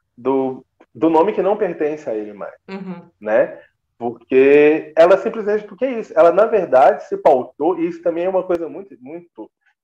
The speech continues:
Speaker 1: gente tem que tomar vários cuidados, porque, às vezes, esses, esses subterfúgios pela lei, ah, pela normalidade, pela família, pela religião, por várias outras questões,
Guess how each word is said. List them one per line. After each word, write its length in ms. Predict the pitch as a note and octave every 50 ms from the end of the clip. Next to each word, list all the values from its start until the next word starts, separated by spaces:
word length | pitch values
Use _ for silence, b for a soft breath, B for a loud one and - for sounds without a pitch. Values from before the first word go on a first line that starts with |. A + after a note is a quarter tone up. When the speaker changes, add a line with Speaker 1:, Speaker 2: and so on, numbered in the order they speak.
| _ _
Speaker 1:
gente 80 | _
tem 80 | - B2+
que 40 | -
tomar 180 | C3+ A#2+ A#2+ A2+
vários 280 | A#2+ B2 C3 C3 C3
cuidados, 560 | - - B2+ A2 G#2+ G#2 G#2 G#2 G2+ - _ _
porque, 440 | - G#2 - _ _ A#2 A2 A2 G#2+ b b b b b _
às 240 | B2 B2 A2+ A2 A2+
vezes, 440 | G#2+ A2+ A2+ C#3 D3 C#3 B2 A#2 A2+ _
esses, 360 | B2+ B2 - - B2+ B2+ - _ _ _ _ _ _ _ _ _ _ -
esses 280 | A#2+ B2+ - - - -
subterfúgios 840 | - D3+ B2+ C3+ C3+ - C3 - - - - C#3+ C#3+ C3 A#2 -
pela 200 | - - A#2+ A2
lei, 680 | G#2 G2+ G2+ G2+ G#2+ A#2 B2+ B2+ A#2+ A2+ A2 G#2 G#2+ B B B B _
ah, 160 | C3 C3+ C3
pela 180 | B2+ - B2+ B2
normalidade, 960 | B2+ B2+ A#2 B2+ B2 A#2 A2+ A2+ G#2+ G2 G2+ G2+ G#2+ A2+ A2 G#2 G2+ - - _
pela 200 | - B2+ C3 C3
família, 760 | C3 - C#3 A#2+ A#2 A2 G#2+ G#2 A2 A#2 A#2 A2 G#2+ G#2+ G2+ b b b _ _
pela 160 | C3 C#3 C#3+
religião, 760 | C3 C3 C#3 C3 C3 C3 B2+ A#2 A#2+ A#2 A2+ A#2 B2 A#2+ A#2
por 160 | - - A#2+ A2
várias 260 | C#3 F3 G#3 G#3+ F3+
outras 200 | F3 - F3 -
questões, 640 | - - B2+ - _ _ F#3+ F#3+ F3 G#3 G3 -